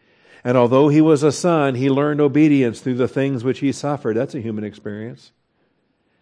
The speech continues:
The things we learn, he learned. We learn through suffering, he learned through suffering.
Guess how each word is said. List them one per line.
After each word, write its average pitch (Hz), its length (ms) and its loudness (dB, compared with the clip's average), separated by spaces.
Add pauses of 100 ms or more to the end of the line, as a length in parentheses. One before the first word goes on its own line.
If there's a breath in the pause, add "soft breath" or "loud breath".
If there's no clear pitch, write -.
(180)
The 107 100 -10
things 135 300 0
we 139 180 2
learn, 156 340 0
he 165 160 0
learned. 110 440 -4 (640)
We 123 180 2
learn 156 260 2
through 151 160 2
suffering, 165 460 -2
he 160 160 2
learned 139 280 0
through 135 140 -2
suffering. 104 580 -6